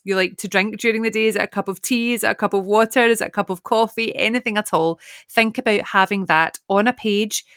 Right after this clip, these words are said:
or on a two or three page document that you can share with others. This will be a game changer for you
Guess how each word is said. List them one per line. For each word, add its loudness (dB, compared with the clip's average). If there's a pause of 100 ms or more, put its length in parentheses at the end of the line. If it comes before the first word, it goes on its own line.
(140)
or 0
on 0
a 0 (120)
two 2
or 4
three 2
page -2
document -2 (200)
that -6
you 2
can -4
share -2
with -2
others. 0 (300)
This 2 (220)
will 4
be -2 (200)
a -6
game -2
changer 0
for -6
you 2